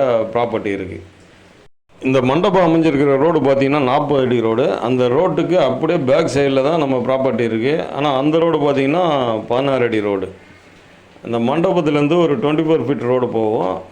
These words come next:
அந்த ரோட்ல போனோம்னா ஃபஸ்ட்டு ரைட்டு. இந்த ஏரியாலாம் பார்த்தீங்கன்னா, ம், ஃபுல்லா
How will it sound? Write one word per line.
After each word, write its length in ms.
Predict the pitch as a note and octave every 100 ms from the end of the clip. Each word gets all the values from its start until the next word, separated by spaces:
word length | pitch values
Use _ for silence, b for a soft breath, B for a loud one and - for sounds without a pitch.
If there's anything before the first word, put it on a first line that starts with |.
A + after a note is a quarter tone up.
| - A#2+
அந்த 240 | B2+ B2 B2 B2 A#2+ A#2+
ரோட்ல 300 | B2+ C#3+ C3+ A#2+
போனோம்னா 500 | B2 B2 A2+ A#2+ F3 - - B B -
ஃபஸ்ட்டு 500 | - C#3 D3 - E3
ரைட்டு. 420 | A#2+ B2 D3 A2+ G#2+ - - - - - - - _ - - - - - - - - -
இந்த 140 | A#2+ A#2+
ஏரியாலாம் 580 | B2+ C#3 F#3 F3+ E3+ D#3
பார்த்தீங்கன்னா, 300 | D3 D3 D#3+
ம், 340 | C3+ C3 B2+
ஃபுல்லா 580 | - C#3 D3+ D#3+ E3